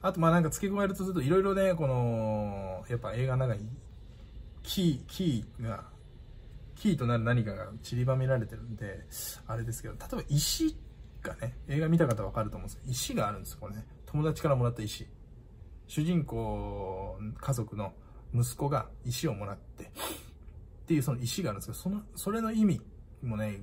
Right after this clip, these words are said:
いろいろ考えられてますけど、その石は僕はその朝鮮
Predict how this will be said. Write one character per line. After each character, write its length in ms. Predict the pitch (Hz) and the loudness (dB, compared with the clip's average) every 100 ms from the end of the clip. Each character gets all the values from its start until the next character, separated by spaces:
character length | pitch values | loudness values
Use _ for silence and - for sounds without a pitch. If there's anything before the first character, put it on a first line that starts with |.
| 104 | -4
い 80 | 127 | 2
ろ 60 | 123 | 2
い 20 | |
ろ 100 | 117 - - - | 2 -4 -16 -10
考 120 | - 127 | -2 2
え 40 | 120 | 4
ら 100 | 120 | 2
れ 80 | 107 | 0
て 40 | |
ま 120 | 98 | -6
す 80 | 92 | -10
け 80 | - | -10
ど、 400 | 104 101 104 - | -8 -8 -10 -12
そ 160 | - 214 | -4 -2
の 100 | 214 | 0
石 280 | 175 - 233 | -2 -2 2
は 160 | 151 | 2
僕 220 | 110 113 120 | 2 -2 -2
は 80 | 117 | -4
そ 100 | - | -2
の 120 | 117 117 - - | -4 -4 -12 -12
朝 360 | - 233 233 233 | 0 4 6 4
鮮 460 | - 226 214 208 | 0 2 4 2